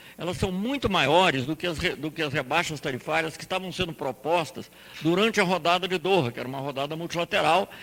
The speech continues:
em que seriam reduções mediante compensação, mediante troca. Ele tá querendo unilateralmente reduzir as tarifas, o que é uma coisa que, pra um país da dimensão do Brasil, é incompreensível. Um país muito pequeno, você pode até entender que isso possa interessar, você faz dali uma espécie de,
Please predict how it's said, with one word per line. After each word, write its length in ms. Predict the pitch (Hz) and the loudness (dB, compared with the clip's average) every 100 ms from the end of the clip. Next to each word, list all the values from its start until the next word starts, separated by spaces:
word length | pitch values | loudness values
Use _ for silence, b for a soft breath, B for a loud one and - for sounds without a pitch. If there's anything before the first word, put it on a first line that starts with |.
| B B | B B
em 100 | 202 | -6
que 140 | 240 | 0
seriam 420 | 226 254 214 226 202 | 4 8 8 6 4
reduções 720 | 220 185 - 185 233 254 208 | 2 0 0 0 0 -2 -6
mediante 560 | 196 202 151 208 247 | 0 2 2 0 0
compensação, 640 | - 262 277 - - - 233 | -4 0 0 0 -4 2 4
mediante 380 | 180 147 208 - | 4 0 -2 -2
troca. 420 | 220 226 - - B B | 4 4 2 -14 B B
Ele 160 | - 147 | -8 -2
tá 120 | 180 | 0
querendo 360 | 190 180 202 220 | 4 4 4 4
unilateralmente 920 | 262 294 262 226 202 175 151 175 185 | 4 6 4 4 4 4 4 0 0
reduzir 340 | 196 190 160 170 | -4 -4 -4 -6
as 140 | 165 | -4
tarifas, 500 | 220 180 180 - 214 - B B B | -2 -2 -2 -6 -12 -14 B B B
o 80 | 381 | -8
que 100 | - | -4
é 40 | |
uma 180 | 262 240 | -2 -4
coisa 340 | - 185 190 | -4 -2 -2
que, 120 | 208 | -4
pra 100 | 202 | -8
um 60 | 208 | -8
país 320 | - 151 151 | 0 2 2
da 140 | 127 135 | -2 -4
dimensão 440 | 170 170 143 147 | -2 -4 -4 -6
do 80 | 131 | -4
Brasil, 380 | 135 131 127 185 | -2 -2 0 -2
é 40 | |
incompreensível. 880 | 214 247 240 359 247 - 247 151 113 - B B _ - | -2 -6 -2 -2 -2 -2 -2 -2 -8 -12 B B _ -18
Um 60 | |
país 280 | - - 160 | -6 -2 -2
muito 220 | 165 165 | -2 -4
pequeno, 520 | - 156 156 208 220 139 | -6 -4 2 4 4 0
você 240 | 160 208 | -2 -4
pode 260 | - 170 180 | -2 -2 -2
até 180 | 180 | -2
entender 460 | 185 196 208 147 175 | -4 -2 -2 4 4
que 80 | - | 2
isso 220 | - 117 B B B B | -8 -10 B B B B
possa 240 | 135 139 143 | -6 -4 -4
interessar, 720 | 135 123 104 127 156 170 123 | -2 -4 -2 0 4 4 2
você 240 | 127 131 | -4 -6
faz 200 | - 131 | -4 -4
dali 220 | 120 113 | -2 -4
uma 140 | 143 123 | -4 -6
espécie 420 | - 131 131 110 | -2 -2 -2 -4
de, 200 | 104 | -6